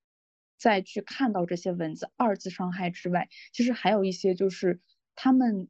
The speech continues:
也会说，也可能会换一个角度去看待这件事情。可能之前他确实是一个以自责的态度在呃，经历整个事情的发生过程，但是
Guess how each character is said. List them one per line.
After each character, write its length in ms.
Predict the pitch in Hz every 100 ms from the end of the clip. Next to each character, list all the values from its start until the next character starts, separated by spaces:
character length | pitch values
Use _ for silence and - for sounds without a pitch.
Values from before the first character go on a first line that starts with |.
| _
也 300 | 190 180 165
会 460 | - - 277 233 190
说， 600 | - 202 190 185 185 -
也 160 | - 240
可 180 | 247 208
能 300 | 175 180 220 _
会 320 | - 339 277
换 300 | - 359 302
一 40 |
个 100 | 247
角 260 | 247 - -
度 180 | - 214
去 160 | -
看 220 | 214 - 214
待 100 | 185
这 140 | 185
件 160 | 185 175
事 180 | -
情。 200 | 180 - 196
可 140 | 202
能 140 | 196
之 160 | 233 294
前 280 | 285 208 233
他 260 | 233 247 - _ _
确 180 | - 285
实 160 | 233
是 180 | 226 254
一 120 | 220
个 120 | 214 233
以 140 | 196
自 240 | 170 - 240
责 220 | - 165
的 140 | 190
态 240 | 190 - 190
度 140 | 185
在 300 | 180 202 175 - _ _ _
呃， 360 | - 175 170 170
经 240 | - 269 262
历 100 | 254
整 180 | 202 170
个 120 | 175
事 160 | 175 240
情 160 | 214
的 80 | 196
发 180 | 190 196
生 200 | 220 220
过 200 | 247 220
程， 220 | - 180
但 160 | 214 226
是 220 | -